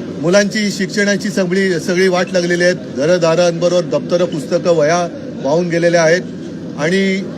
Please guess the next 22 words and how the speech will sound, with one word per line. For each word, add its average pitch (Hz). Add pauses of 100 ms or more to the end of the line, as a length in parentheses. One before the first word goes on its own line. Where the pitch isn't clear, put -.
त्याच्यात 160
भरीसभर 170
म्हणून 175 (640)
पीक 214
विम्याची 202
तर, 202
अ, 196 (460)
वाईटच 180
परिस्थिती 185
आहे, 185
तो 190
तर 190
एक 180
घोटाळाच 175
आहे. 175 (1800)
बँकांच्या 202
नोटिसा 185
आता 208
शेतकऱ्यांना 170
यायला 139
लागलेल्या 104
आहेत. -